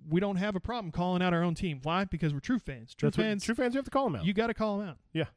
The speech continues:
Speaker 1: Don't be afraid to call out your team and say, "Wake up."
Speaker 2: Yeah.
Speaker 1: 'Cause
Speaker 2: We
Speaker 1: guess
Speaker 2: were,
Speaker 1: what?
Speaker 2: we
Speaker 1: We
Speaker 2: were at the
Speaker 1: woke up.
Speaker 2: Browns game in December two thousand fifteen.
Speaker 1: Yep.
Speaker 2: Pettin was our coach. Trash. Absolute trash.
Speaker 1: Right.
Speaker 2: Awful coach.
Speaker 1: Terrible.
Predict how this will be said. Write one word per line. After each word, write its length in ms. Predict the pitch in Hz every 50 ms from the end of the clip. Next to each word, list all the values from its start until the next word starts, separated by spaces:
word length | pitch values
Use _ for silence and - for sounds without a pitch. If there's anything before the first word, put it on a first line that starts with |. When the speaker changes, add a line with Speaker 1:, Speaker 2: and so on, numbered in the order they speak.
| _ -
Speaker 1:
Don't 200 | 147 196 233 214
be 100 | 262 277
afraid 560 | 220 - - 240 226 202 165 147 143 143 -
to 60 | - -
call 240 | - 180 190 190
out 160 | 185 175 - -
your 60 | 160
team 380 | - - 165 147 135 127 123 - _ _ _ _ _ _ _ _ _
and 80 | 151 147
say, 320 | - 156 139 135 131 120 160 _ _ _ -
"Wake 200 | 143 147 139 -
up." 140 | 131 - - _ _ _
Speaker 2:
Yeah. 140 | - 156 143 - - _ _ _ _ _ _ _ -
Speaker 1:
'Cause 160 | 160 151 135
Speaker 2:
We 100 | 147 170 202
Speaker 1:
guess 60 | 220 208
Speaker 2:
were, 80 | 185
Speaker 1:
what? 80 | - - - _
Speaker 2:
we 80 | - 147
Speaker 1:
We 80 | 175
Speaker 2:
were 40 | 175
at 40 | 165
the 20 |
Speaker 1:
woke 80 | 170 170
up. 40 | 143 147
Speaker 2:
Browns 220 | 151 180 202 196 160
game 320 | 175 185 190 202 226 208 - _
in 140 | 139 120 117
December 340 | 113 107 - 165 160 151
two 160 | 135 - 165 156
thousand 500 | 160 165 160 165 156 143 151 147 127 -
fifteen. 420 | - 170 - - 202 208 240 233 - _ -
Speaker 1:
Yep. 160 | 151 175 - - _ _ _ _ _ _ _ _ _
Speaker 2:
Pettin 200 | - 165 175 190
was 120 | 185 170
our 80 | 180 180
coach. 420 | - 190 196 - - - - - _ _ _ _
Trash. 540 | - - 131 120 120 147 170 - - - - _ _ _ _ _ _ _ _ _ _ _ _
Absolute 400 | - 117 139 135 - 113 90 -
trash. 500 | - - - 87 - 78 - - - - _ _ _ _ _ _ _
Speaker 1:
Right. 240 | - 151 131 127 - - _ _ _ _ _ _ _ -
Speaker 2:
Awful 260 | 135 127 110 110 92
coach. 360 | - 92 76 - - - - _ _ _ _ _ _ _ _ _ _
Speaker 1:
Terrible. 320 | - 151 131 - - -